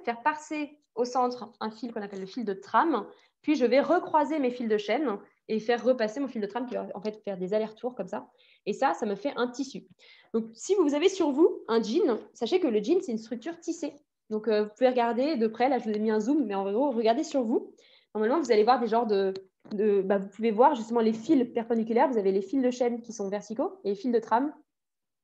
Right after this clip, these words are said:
qui sont horizontaux. Euh, et normalement, voilà, vous allez voir que parfois ça passe au-dessus, parfois ça passe en dessous, et cetera. D'ailleurs, vous pouvez voir que le tissu, c'est peu élastique,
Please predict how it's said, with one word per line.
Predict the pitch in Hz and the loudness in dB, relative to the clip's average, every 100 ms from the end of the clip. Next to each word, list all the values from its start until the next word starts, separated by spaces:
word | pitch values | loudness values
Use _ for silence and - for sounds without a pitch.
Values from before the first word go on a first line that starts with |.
| _ | _
qui | - | -12
sont | - 254 | -6 -4
horizontaux. | 240 233 220 220 - _ _ - - - _ - | -2 -2 -4 -6 -12 _ _ -20 -20 -20 _ 0
Euh, | 214 214 214 | 4 6 6
et | 226 | 4
normalement, | 233 220 220 269 | 4 4 6 6
voilà, | 240 185 | 6 4
vous | 175 190 202 | 2 0 2
allez | 196 | 4
voir | 214 | 2
que | 214 - | -2 -6
parfois | 214 247 | -4 -2
ça | 233 | -4
passe | 196 | -6
au-dessus, | 202 - | -6 -6
parfois | 254 214 | -8 -8
ça | 226 | -8
passe | 190 185 | -8 -8
en | 180 | -10
dessous, | 175 | -10
et | |
cetera. | - 185 190 - _ - - - - | -12 -14 -18 -20 _ -20 -20 -12 2
D'ailleurs, | 208 285 | 4 4
vous | |
pouvez | - 220 | 4 4
voir | 208 285 | 4 4
que | - | 2
le | 277 226 | 2 0
tissu, | 226 226 | -4 -8
c'est | 320 208 | -2 -4
peu | - 349 | -2 -2
élastique, | 277 240 - 349 381 | 0 -2 -2 -4 -4